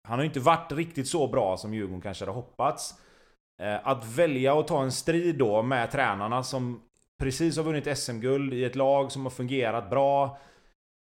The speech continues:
Jag vet inte, man får välja sina strider lite, eh, tycker jag. Man, man, jag landar någonstans i att med dagens klimat där det finns telefoner och sociala medier precis överallt,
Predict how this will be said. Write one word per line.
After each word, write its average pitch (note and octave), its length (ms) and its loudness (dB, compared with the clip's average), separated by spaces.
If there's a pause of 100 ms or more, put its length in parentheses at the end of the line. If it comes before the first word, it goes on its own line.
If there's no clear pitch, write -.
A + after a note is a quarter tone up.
(160)
Jag C3 160 -2
vet D#3 220 0
inte, C#3 160 0
man C#3 160 2
får D#3 120 -4
välja D3+ 300 2
sina C3+ 240 -2
strider C#3 380 0
lite, D#3 320 0
eh, G#2+ 1300 -4
tycker B2 200 -4
jag. D#2 200 0 (520)
Man, C#3 360 -4
man, C3+ 400 -4 (1080)
jag F3 280 6
landar E3+ 360 4
någonstans C#3 640 -2
i B2 200 -2
att G2+ 240 -4
med D3 440 -6
dagens A2+ 800 0 (240)
klimat A2+ 520 -2
där A#2 80 -2
det A#2+ 60 -2
finns B2+ 280 -6
telefoner C3 640 -2
och C3 320 -2
sociala C3 400 -2
medier G#2 320 -4
precis A2 260 -6
överallt, B2+ 720 -2